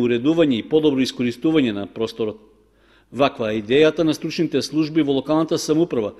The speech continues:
каде што се размислува за измена и дополнување на постојниот детален урбанистички план за овој дел од градот,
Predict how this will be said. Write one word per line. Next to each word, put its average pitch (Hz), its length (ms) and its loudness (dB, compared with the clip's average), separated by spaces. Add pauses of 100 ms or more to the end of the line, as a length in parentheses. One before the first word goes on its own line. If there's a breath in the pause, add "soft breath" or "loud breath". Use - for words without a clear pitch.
(240 loud breath)
каде 170 180 4
што 160 160 -4
се 117 160 -4
размислува 151 640 2
за 127 320 0
измена 160 420 0
и 151 60 4
дополнување 143 720 2
на 113 80 -6
постојниот 143 640 0
детален 147 400 2
урбанистички 127 600 -4
план 156 300 -2
за 131 120 2
овој 160 180 4
дел 156 180 2
од 139 160 0
градот, 123 380 -2